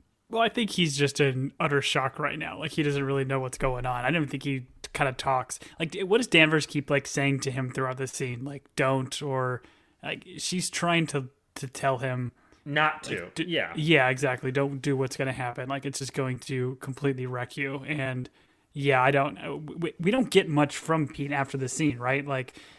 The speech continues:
Speaker 1: Danvers kinda comes in and they talk about this kinda cover-up, which we'll kinda go through, but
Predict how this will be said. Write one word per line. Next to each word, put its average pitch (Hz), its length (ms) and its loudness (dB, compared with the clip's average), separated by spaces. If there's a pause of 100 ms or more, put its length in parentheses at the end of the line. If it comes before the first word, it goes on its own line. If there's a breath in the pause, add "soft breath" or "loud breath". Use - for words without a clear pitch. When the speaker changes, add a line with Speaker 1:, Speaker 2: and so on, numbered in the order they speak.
(180 loud breath)
Speaker 1:
Danvers 143 360 2
kinda 147 180 2
comes 139 300 2
in 131 80 0
and 135 180 0
they 131 60 -2
talk 131 240 -4
about 131 200 -2
this 135 120 -4
kinda 139 200 0
cover-up, 131 460 -2
which 135 160 -6
we'll 131 140 0
kinda 127 260 -2
go 131 220 -2
through, 131 380 -2
but 127 340 -4